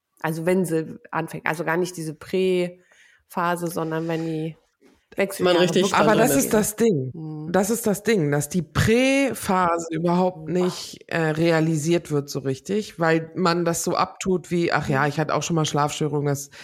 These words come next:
Speaker 3: man denkt halt zuletzt irgendwie, "Oh, ich komme jetzt in die Menopause" oder so.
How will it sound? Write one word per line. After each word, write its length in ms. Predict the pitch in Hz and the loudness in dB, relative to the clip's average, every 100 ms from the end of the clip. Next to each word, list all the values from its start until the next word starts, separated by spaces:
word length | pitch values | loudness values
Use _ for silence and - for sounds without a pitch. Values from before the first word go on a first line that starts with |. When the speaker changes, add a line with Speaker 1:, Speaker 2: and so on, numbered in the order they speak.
| - - | -4 2
Speaker 3:
man 200 | 165 160 | 2 4
denkt 300 | 208 208 185 | 0 0 0
halt 180 | 165 | 0
zuletzt 560 | - 160 160 - - - | 0 0 0 0 -8 -4
irgendwie, 540 | 165 160 156 160 160 - | -2 -2 0 0 0 0
"Oh, 140 | 156 | 0
ich 120 | 151 | 0
komme 200 | - 151 | -2 -2
jetzt 120 | 143 151 | -2 -2
in 60 | |
die 80 | 143 | -2
Menopause" 680 | 170 202 120 - 123 123 123 | 0 0 -2 -2 -2 0 -2
oder 240 | 107 123 | -2 -4
so. 320 | 120 127 196 | -4 -6 -6